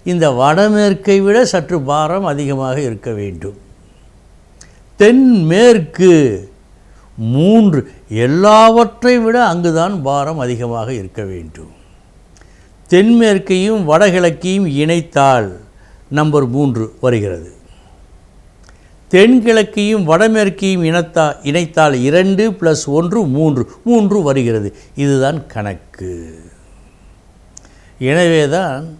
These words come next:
இந்த வாஸ்து பண்டிதர்கள் வீட்டின் நடுவிலே இருந்து ஒரு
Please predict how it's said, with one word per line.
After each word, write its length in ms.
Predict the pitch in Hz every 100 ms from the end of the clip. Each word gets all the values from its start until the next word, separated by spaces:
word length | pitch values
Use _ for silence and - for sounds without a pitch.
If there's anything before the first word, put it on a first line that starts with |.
| -
இந்த 140 | 131 117
வாஸ்து 420 | 127 170 - 151 -
பண்டிதர்கள் 640 | 135 143 131 123 131 113 101 - _ _ _ _ - _ _ _ -
வீட்டின் 420 | 202 - 185 156
நடுவிலே 560 | 147 160 170 165 160 165 143 131
இருந்து 420 | 143 151 156 147 113 127 - _ _ _ _
ஒரு 320 | 143 160 156